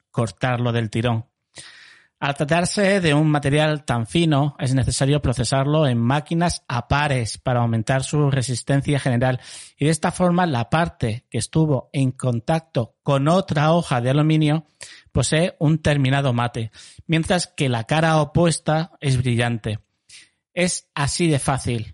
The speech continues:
cualquier lado vale para su uso, pero luego tenemos a los que se dedican a crear o difundir bulos. Bulos como el de su toxicidad y por el cual la Agencia Americana para Sustancias Tóxicas tuvo que desmentir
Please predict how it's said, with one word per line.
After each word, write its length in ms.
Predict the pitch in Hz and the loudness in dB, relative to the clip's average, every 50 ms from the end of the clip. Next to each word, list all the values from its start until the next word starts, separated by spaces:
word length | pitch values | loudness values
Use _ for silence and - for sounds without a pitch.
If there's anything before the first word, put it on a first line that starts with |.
| _ - | _ -6
cualquier 400 | - 139 123 - - 160 160 156 | -2 -2 -2 0 0 0 0 2
lado 320 | 156 156 160 165 180 165 | 2 2 2 2 2 0
vale 360 | 151 127 147 160 170 180 180 175 | 0 0 0 0 0 0 -2 -4
para 320 | _ - 139 131 131 117 | _ -4 -2 -2 -2 -2
su 180 | - - 120 127 | -2 -2 0 0
uso, 400 | 143 139 - - 123 113 - _ _ _ _ _ _ _ | 0 0 0 -2 -4 -4 -6 _ _ _ _ _ _ _
pero 180 | - 131 127 139 | -4 0 0 2
luego 220 | 156 175 202 214 | 2 4 2 2
tenemos 540 | 202 202 185 196 196 208 214 202 - - - - | 0 0 0 2 2 2 2 0 -2 -4 -6 -4
a 100 | 127 131 | -2 0
los 200 | 127 123 - - | 0 0 -2 -2
que 180 | - 131 117 | -4 -4 -2
se 140 | 104 - 120 | -2 -2 -2
dedican 640 | 110 107 107 117 131 151 - - 170 170 180 180 - | 0 0 0 0 -2 -2 0 0 0 0 0 -2 -6
a 160 | - - 131 | -4 -4 -4
crear 560 | 117 - 117 117 127 143 180 208 220 - _ _ - | -2 -2 0 0 2 2 2 0 -2 -6 _ _ -2
o 120 | - 135 | -2 0
difundir 460 | 127 120 - 131 117 120 123 123 117 | 0 0 0 0 0 2 2 2 0
bulos. 480 | 117 117 117 117 117 110 104 - - _ _ _ _ _ - - - - _ _ - 151 | 0 0 0 2 0 0 -2 -4 -8 _ _ _ _ _ -20 -20 -20 -20 _ _ -10 -4
Bulos 540 | 139 147 147 151 165 170 180 180 170 - | 0 2 4 4 4 4 2 2 0 -4
como 320 | - - 147 135 135 135 127 | -2 -2 0 2 2 2 2
el 100 | 123 120 | 0 0
de 200 | 120 123 120 113 | 0 0 -2 -2
su 260 | - - 120 117 113 | -2 -2 -2 -2 -2
toxicidad 920 | - - 120 - - - - 120 95 - 110 104 101 131 147 175 190 - _ _ - | -2 -4 -4 -4 -4 -6 -4 -4 -4 -2 -4 -2 0 0 0 0 -2 -4 _ _ -8
y 140 | - 143 - | -6 -2 0
por 160 | 131 117 117 | 0 0 0
el 80 | 117 | -2
cual 260 | - - 170 180 190 180 | 0 0 0 0 2 0
la 120 | 156 139 | 0 0
Agencia 340 | - - 170 180 - 202 202 | 0 0 -2 -2 0 0 0
Americana 580 | 175 160 147 143 131 - 147 156 160 170 170 | 2 2 0 0 0 0 0 0 2 0 0
para 220 | - - 135 135 120 | 0 0 -2 0 -2
Sustancias 760 | - 135 - - - 143 143 139 - 156 143 135 120 - _ | -2 -4 -6 -2 0 0 0 2 0 0 0 0 0 -2 _
Tóxicas 800 | - 139 - - - - 147 - - - 160 156 156 156 - - | -4 -4 -4 -4 -8 -6 -8 -6 -2 -2 0 0 0 -2 -4 -2
tuvo 160 | - 143 156 | -2 0 0
que 120 | 151 160 151 | 0 0 0
desmentir 640 | 151 143 143 135 131 127 127 - - 143 156 | 0 0 2 2 2 2 2 0 0 -2 -2